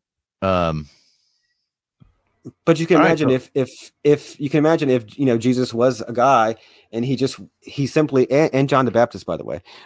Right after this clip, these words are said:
Speaker 2: but if Jesus was the, was a guy and he did preach a message and he did, he did have a scripture,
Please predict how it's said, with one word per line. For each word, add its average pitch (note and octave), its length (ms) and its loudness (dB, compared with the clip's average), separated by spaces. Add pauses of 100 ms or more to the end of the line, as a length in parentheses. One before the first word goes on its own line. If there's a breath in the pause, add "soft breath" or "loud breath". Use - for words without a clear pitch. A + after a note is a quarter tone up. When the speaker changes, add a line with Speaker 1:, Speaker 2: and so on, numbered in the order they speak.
Speaker 2:
but A2+ 80 -2
if A2+ 80 2
Jesus C#3 340 0
was B2+ 180 2
the, A2+ 220 -2
was B2 180 2
a C3+ 60 -2
guy A#2+ 380 2
and G#2 200 -4
he A#2 140 -4
did B2 200 0
preach B2+ 340 0
a A#2+ 40 0
message A2 380 0
and G#2+ 80 0
he G#2+ 80 2
did, A2+ 180 2
he A2+ 160 -2
did A#2 180 0
have A2+ 240 -2
a G#2+ 220 0
scripture, A2 640 -2